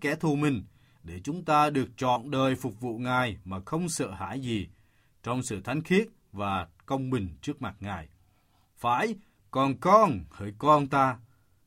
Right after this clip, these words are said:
con sẽ được gọi là tiên tri của Đấng Chí Cao, vì con sẽ đi trước Chúa để dọn đường cho Ngài, chuẩn bị dân để đón tiếp Ngài, giúp dân của Ngài nhận biết sự cứu rỗi bởi sự tha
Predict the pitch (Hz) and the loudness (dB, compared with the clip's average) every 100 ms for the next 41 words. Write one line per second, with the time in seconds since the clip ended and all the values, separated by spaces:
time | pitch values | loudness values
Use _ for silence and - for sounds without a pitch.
0 | _ 123 147 160 160 151 147 98 120 113 | _ 2 4 4 2 2 0 0 -4 -2
1 | 113 110 110 - 214 196 220 220 220 - | -2 -2 -2 2 2 2 4 4 4 0
2 | 110 147 202 - 254 190 170 160 143 _ | -6 -6 -6 -4 -2 4 6 6 2 _
3 | _ _ - 120 117 170 196 202 196 139 | _ _ -4 0 0 4 6 6 2 0
4 | 190 196 247 262 - 202 214 254 - 117 | 0 2 0 0 4 6 8 8 4 -8
5 | 120 123 110 143 139 135 131 202 180 143 | -2 -2 -2 2 4 4 2 0 4 4
6 | 120 95 - _ _ - 127 160 165 131 | 4 0 -10 _ _ -8 -4 0 2 0
7 | 143 165 208 214 185 110 113 127 160 196 | 0 2 2 2 -2 -6 -6 -4 -2 -2
8 | 202 226 165 139 117 92 - _ _ _ | -2 -4 0 0 0 -4 -14 _ _ _
9 | _ - 254 - 160 214 220 220 139 151 | _ -2 -2 -2 2 2 4 2 0 2
10 | 151 131 120 117 127 123 151 262 - 139 | 4 4 4 -2 -4 -2 0 0 0 -2
11 | 131 - 254 196 117 120 190 196 104 120 | -2 -2 0 2 2 2 0 -2 -4 -4
12 | 127 104 98 127 143 | -2 -6 -6 2 2